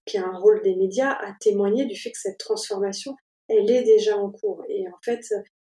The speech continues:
je pense que eux aussi, ils ont parfois été formés à un monde d'avant où ils voient des querelles politiques et ils aiment témoigner de ça,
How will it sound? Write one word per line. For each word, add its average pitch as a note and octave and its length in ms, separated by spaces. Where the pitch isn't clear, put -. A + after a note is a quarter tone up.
je - 140
pense A3 200
que - 300
eux G3+ 120
aussi, B3 420
ils G3 160
ont A3 400
parfois A#3 380
été A3 200
formés G#3+ 460
à G#3 60
un G3 140
monde G#3+ 360
d'avant A3+ 480
où G3 80
ils F#3 100
voient A3 380
des F#3 180
querelles G3 400
politiques G3+ 640
et F#3+ 60
ils F3+ 260
aiment G3+ 160
témoigner F#3+ 480
de F#3+ 60
ça, C#4 260